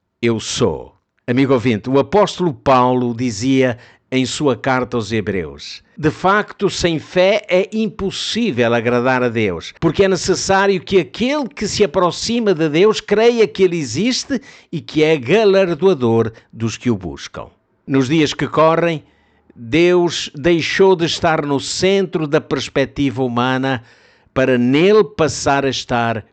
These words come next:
o homem. Todavia, a existência de Cristo não está condicionada à vivência humana. Sua ausência pode ser experimentada, mas isso não significa a sua inexistência.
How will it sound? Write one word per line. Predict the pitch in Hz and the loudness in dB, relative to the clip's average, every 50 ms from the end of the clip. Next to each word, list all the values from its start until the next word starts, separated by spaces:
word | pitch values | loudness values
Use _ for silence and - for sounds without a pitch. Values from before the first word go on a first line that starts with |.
| _ _ | _ _
o | - 110 107 | -6 -4 -2
homem. | 104 101 101 95 85 73 76 73 69 64 - _ _ _ _ _ _ _ | 0 0 0 0 -2 -6 -10 -16 -18 -18 -20 _ _ _ _ _ _ _
Todavia, | - - 143 127 143 147 135 120 156 156 160 165 165 160 - - _ _ - | 0 0 2 4 2 2 2 2 2 2 4 4 2 2 -2 -6 _ _ -2
a | 147 | 0
existência | 147 147 - - - - - 190 214 220 202 - - - 185 185 180 | 0 0 0 -4 -4 0 2 4 4 4 2 0 -2 0 2 2 2
de | 147 139 160 | 2 0 -6
Cristo | - - - 151 156 131 113 - - - 101 85 - _ _ | -8 -4 -4 -2 -2 -2 -4 -6 -8 -10 -12 -14 -14 _ _
não | - 139 151 170 | -4 -2 0 0
está | 160 - - 175 165 156 | -2 -2 0 0 0 0
condicionada | - - 160 156 139 143 147 127 - - 151 139 131 135 143 147 147 139 131 151 147 147 - | 0 -2 -4 -4 -4 -4 -6 -6 -4 -2 -2 0 0 2 2 0 0 0 0 0 -2 -2 -2
à | 147 147 139 | -2 -2 -2
vivência | 120 135 139 127 107 127 139 139 131 - - 151 139 | 0 -2 -4 -2 -2 -2 -2 -2 -2 -4 -4 -4 -2
humana. | 135 120 117 120 113 107 101 87 73 64 - _ _ _ _ _ _ | -2 -2 -2 -2 -2 -2 -4 -6 -10 -12 -16 _ _ _ _ _ _
Sua | - - - - 156 147 | -12 -6 -2 0 2 4
ausência | 147 151 143 117 113 170 214 262 285 277 - - 285 294 285 | 4 2 2 0 2 2 2 2 2 0 -2 0 2 2 2
pode | - - _ - 190 170 - - | 0 -2 _ 2 2 2 2 -2
ser | - - - 180 175 | -2 0 0 2 2
experimentada, | 165 147 - - 156 151 147 151 147 135 - - 113 95 87 80 78 76 64 - _ _ _ _ _ _ _ _ | 0 -2 -4 -4 -4 -2 -2 -2 -2 -2 -2 -2 -2 -2 -2 -6 -10 -14 -16 -18 _ _ _ _ _ _ _ _
mas | - 123 127 120 117 | -4 -2 -2 0 0
isso | 151 139 - - 143 139 | 0 -2 -2 -2 -4 -2
não | 143 143 135 | -2 -2 -2
significa | - - 123 123 123 120 110 - 139 135 123 110 131 123 | -2 -4 -2 -2 -2 -2 -2 -2 -2 -2 -2 -2 -4 -4
a | |
sua | 117 - - - 139 123 120 117 131 - | -4 -6 -6 -4 -2 0 0 0 -2 -4
inexistência. | - 151 143 139 131 127 127 123 110 98 107 104 - - - 110 92 85 82 - - - 90 60 - - | -6 -6 -4 -4 -2 -2 -2 -2 -4 -6 -8 -10 -10 -10 -8 -8 -8 -8 -8 -10 -12 -12 -12 -14 -14 -16